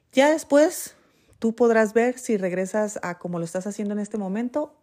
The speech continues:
o tal vez te gustó algo más. Y de repente también, eh, estas nuevas acciones que vas a tomar en toda la reestructura que vas a hacer, porque yo estoy casi segura que también vas a empezar a poner atención a las otras áreas de tu vida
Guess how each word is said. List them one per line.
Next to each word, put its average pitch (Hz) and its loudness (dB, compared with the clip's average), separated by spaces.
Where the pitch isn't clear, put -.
o 180 -4
tal 175 -2
vez 190 -2
te 185 -2
gustó 170 -2
algo 165 -2
más. - -8
Y 233 0
de 247 6
repente 311 2
también, 247 2
eh, 202 2
estas 233 4
nuevas 254 2
acciones 233 -2
que 202 -2
vas 190 0
a 214 -2
tomar 185 -2
en 185 -2
toda 208 2
la 214 4
reestructura 185 -2
que 190 0
vas 175 0
a 190 -4
hacer, 196 0
porque 175 -6
yo 175 -4
estoy 180 -6
casi 185 -2
segura 185 0
que 202 -2
también 202 0
vas 214 -2
a - 0
empezar 190 0
a 185 0
poner 185 -2
atención 185 -4
a 170 -6
las 165 -6
otras 190 0
áreas 190 0
de 190 -2
tu 190 -2
vida 185 0